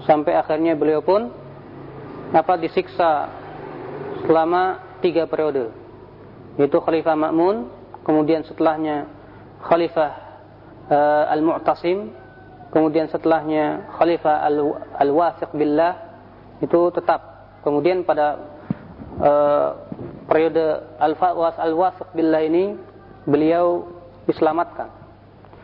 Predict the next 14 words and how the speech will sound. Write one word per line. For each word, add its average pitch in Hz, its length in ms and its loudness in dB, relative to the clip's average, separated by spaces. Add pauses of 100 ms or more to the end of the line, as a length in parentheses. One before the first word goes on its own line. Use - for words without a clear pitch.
(160)
Karena 151 300 2
terjadi 160 320 0
munazarah, 151 840 0
terjadi 139 560 0 (1040)
perdebatan 143 640 0
antara 147 400 0
Ibnu 156 240 -4
Abi 143 160 -2
Duat 156 640 -2
sebagai 143 480 0 (480)
tokoh - 320 0 (600)
orang-orang 156 640 0
Mu'tazilah 151 580 0
ini 175 300 0